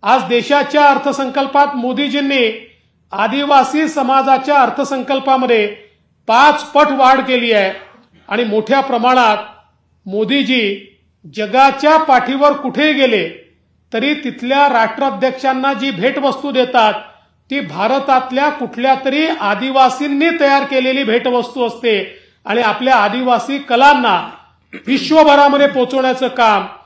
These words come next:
हे त्या ठिकाणी माननीय मोदीजींच्या माध्यमातून होते.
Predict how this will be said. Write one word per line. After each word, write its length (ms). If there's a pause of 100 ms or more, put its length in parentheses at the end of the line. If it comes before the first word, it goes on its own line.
(320)
हे 80
त्या 220
ठिकाणी 440 (460)
माननीय 520 (540)
मोदीजींच्या 680
माध्यमातून 580
होते. 300